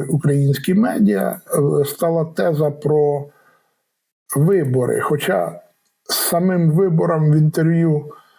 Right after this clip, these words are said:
е, Кор'єра де ла Сера Єрмак присвятив дуже мало, ну, буквально пару речень, але суть їх в тому, що Зеленський хоче, щоб солдати проголосували.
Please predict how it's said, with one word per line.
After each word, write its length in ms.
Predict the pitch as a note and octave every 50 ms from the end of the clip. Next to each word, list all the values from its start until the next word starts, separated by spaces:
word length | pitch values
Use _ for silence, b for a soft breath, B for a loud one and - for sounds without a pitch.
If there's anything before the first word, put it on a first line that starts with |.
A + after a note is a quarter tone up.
| B B B B B _ - - -
е, 840 | C#3+ C#3 C#3 C#3 C#3 C#3 C#3 C#3 C#3 C#3 C#3 C#3 C#3 D3 D3 D3 D3
Кор'єра 340 | - D3+ D#3 D#3+ D#3+ D#3 D#3
де 120 | D3+ D3+ D#3
ла 140 | D3+ D3+
Сера 520 | C#3+ - - - - - - D#3+ D3+ D3+ - - - -
Єрмак 480 | E3 D3 D3 D3 D#3+ D#3+ D#3 D3+ D3 -
присвятив 520 | - D#3 C#3 - D#3+ D#3+ E3 - E3+ D3
дуже 260 | D3+ D3+ D#3+ D3 E3 F#3
мало, 680 | F#3+ G#3+ - - B3 A3+ G3 F3+ E3+ E3 D#3 D3 D#3 E3+
ну, 180 | E3 D3 D3 D3+ - -
буквально 440 | - C#3 C#3+ - E3 D3 D3 D3 C#3+
пару 240 | C#3 D#3 D3 D#3+ -
речень, 580 | - - - G#3 - - F#3 D#3+ D#3+ E3 E3 - -
але 520 | C#3 D3 D#3 E3 E3 F3 E3+ E3 D#3+ D#3+ - - _ _ B B B B B B B B B
суть 460 | - - - - F#3 F3 E3 - -
їх 360 | F3 D#3+ - - - - - -
в 200 | G3 D3+ - -
тому, 360 | - - F3+ E3 E3+ D#3+ D3
що 840 | C3 - - - - - - E2+ D#2 D#2+ - D#2 D#2 D#2 D#2 G#1 - - - - - - _ _ _ -
Зеленський 560 | - B2+ B2 D3+ E3 E3+ E3 D#3 - - D3+
хоче, 320 | - - F3+ E3 D#3+ - D3+
щоб 200 | - C#3+ C3+ -
солдати 480 | - C#3 C3 C3+ D3+ D3 C3+ - C#3+
проголосували. 880 | C3+ - C#3 A2+ A#2+ B2 A#2+ B2 - - - - B1 A#1+ - - -